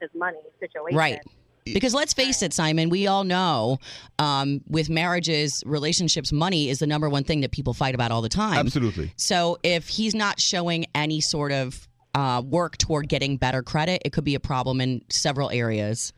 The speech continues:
Speaker 3: There is no stable relationship without a stable finance life
Speaker 2: Mm-hmm.
Speaker 3: for both of us. But I just think, like, a conversation and listening to him and
Speaker 2: Mm-hmm.
Speaker 3: listening to the history of this.
Speaker 2: Well, yeah, I would go from there.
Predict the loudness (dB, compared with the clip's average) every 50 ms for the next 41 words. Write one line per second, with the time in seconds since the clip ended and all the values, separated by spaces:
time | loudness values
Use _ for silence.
0 | _ _ _ _ _ _ -2 0 0 0 0 0 0 0 0 -2 -2 0 0 0
1 | 2 2 2 2 2 2 2 2 0 0 0 -2 -2 -2 0 -2 -2 0 0 -2
2 | 0 2 2 0 0 -2 -4 -4 -2 0 0 2 2 0 0 -2 -2 0 0 0
3 | 0 2 0 -2 -2 -2 -2 -2 -2 0 0 0 0 -2 -4 -6 -6 -4 -2 -2
4 | 0 0 0 0 2 2 2 0 2 0 -2 -2 0 0 0 0 2 0 -2 -4
5 | -4 -4 -4 -4 -2 -2 -2 0 0 0 -2 -2 -2 -8 -16 -20 -20 -20 -20 _
6 | -6 -4 -2 0 0 2 2 0 0 0 0 0 0 0 0 0 0 0 0 0
7 | -2 -4 -8 -10 -16 -20 -12 -6 -2 0 2 2 2 2 0 0 0 -2 0 0
8 | 0 2 2 2 2 2 0 0 0 0 2 2 2 2 0 0 -2 -2 -2 -2
9 | -2 -2 0 -2 -2 -2 -2 -2 0 0 0 0 0 -2 0 0 -2 -4 -6 -12
10 | -18 -18 -20 _ _ _ _ _ -2 0 2 2 2 2 2 2 2 0 0 0
11 | 0 0 2 2 2 0 0 -2 -4